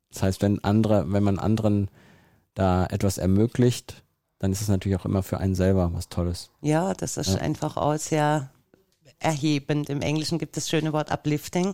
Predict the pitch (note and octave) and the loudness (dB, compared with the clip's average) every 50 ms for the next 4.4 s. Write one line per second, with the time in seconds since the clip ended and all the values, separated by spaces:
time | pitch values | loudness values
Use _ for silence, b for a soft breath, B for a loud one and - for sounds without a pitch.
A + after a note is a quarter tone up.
0 | B B B A2 G#2+ G#2 G2+ G2+ G#2+ A#2 B B B _ - D3+ D3+ D3+ D3+ D#3 | B B B 0 2 2 2 2 0 -4 B B B _ -2 0 0 0 0 0
1 | D3+ D3+ D3 C#3+ C#3 C#3+ C#3+ D3 C#3+ D3 D3 D3 D3+ D3 - - - - C#3+ C#3+ | 0 0 0 0 0 0 0 0 0 0 2 0 0 -2 -6 -8 -6 -2 -2 -2
2 | C#3+ C#3 - D3+ C#3 - C#3 - - - D3+ D3+ C#3+ - - D3 D3+ D3+ D3 - | -2 -2 -4 -6 -6 -6 -6 -6 -4 -4 -2 -2 -2 -2 -4 -4 -4 -4 -6 -6
3 | _ - D3 C3 - - - - D#3+ - - - D3+ D3+ C#3 D#3+ - - - - | _ -4 -4 -4 -4 -4 -4 -4 -6 -6 -6 -6 -4 -4 -4 -4 -6 -6 -4 0
4 | - A2 A2 A2 G#2 G2+ - - | 2 4 4 4 4 4 2 2